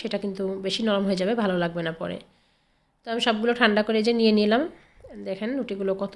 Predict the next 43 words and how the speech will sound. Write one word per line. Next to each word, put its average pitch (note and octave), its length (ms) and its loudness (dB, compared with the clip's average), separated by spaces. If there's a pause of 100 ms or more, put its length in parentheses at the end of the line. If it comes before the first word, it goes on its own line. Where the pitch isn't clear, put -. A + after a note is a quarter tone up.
(100)
সুন্দর G3+ 280 -4
হয়েছে, G3 300 0 (180)
একদম F#3+ 360 -4 (140)
কাপড়ের G3+ 480 0
মতো F#3+ 200 -4 (240)
সফট A#3 280 0 (180)
এবং F#3+ 160 0 (180)
নরম F#3+ 320 2
হয়েছে। F3 340 0 (720)
আপনারা G#3+ 320 0 (100)
একবার F#3+ 300 2
হলেও A3 200 6
এভাবে A3 200 6
ট্রাই G3+ 320 2
করবেন। F#3+ 240 0 (160)
এভাবে G3 220 2
রুটি G3 220 -2
বানালে F#3+ 300 0
কিন্তু F#3+ 280 -4
সাত A3 300 -2
থেকে A#3 180 -6
আট F#3+ 200 -2
ঘন্টার G#3 240 -2
বেশি G3 220 -2 (120)
নরমালি F#3+ 340 0
ভালো F#3 240 2
থাকে, F#3 300 -10 (120)
খুব C4 160 -14 (120)
ভালো F#3+ 180 -6
থাকে। F#3+ 240 -10
আর A3+ 140 -10
ঠান্ডা G#3 240 -4
হলে A3 220 0
রুটিগুলো G3+ 320 -2 (280)
বোঝাই G3+ 300 -2
যায় G#3 120 0
না F#3 100 -2
যে A3 60 -4
ঠান্ডা F#3 360 -4
হয়ে F#3 160 -2
গিয়েছে, F3+ 200 -4 (120)
ন-, G#3+ 200 -6
শক্ত F#3+ 220 -8